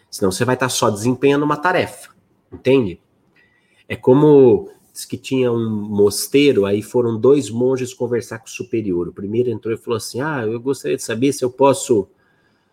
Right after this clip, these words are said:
se eu posso fumar o meu cachimbo enquanto eu rezo o terço." Aí o superior falou: "Ai, que absurdo!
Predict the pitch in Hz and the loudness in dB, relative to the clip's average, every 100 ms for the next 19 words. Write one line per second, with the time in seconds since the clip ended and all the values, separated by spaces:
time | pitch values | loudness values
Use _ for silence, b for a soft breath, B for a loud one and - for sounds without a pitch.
0 | _ - - 107 - 120 113 117 - 135 | _ -12 -4 -4 0 0 0 -8 -2 2
1 | 123 123 127 123 120 113 110 104 - 127 | 4 4 4 4 2 0 -4 -6 -6 -4
2 | 127 120 117 123 120 123 101 117 107 113 | -4 -4 -4 -4 -2 -4 -2 -4 -4 -8
3 | - 95 95 92 - 90 104 - 107 107 | -2 2 2 -2 -4 -2 -4 -6 -8 -8
4 | 113 120 - - 82 - - 170 208 151 | -12 -16 -16 -16 -10 -10 0 2 2 0
5 | - 98 | -6 -18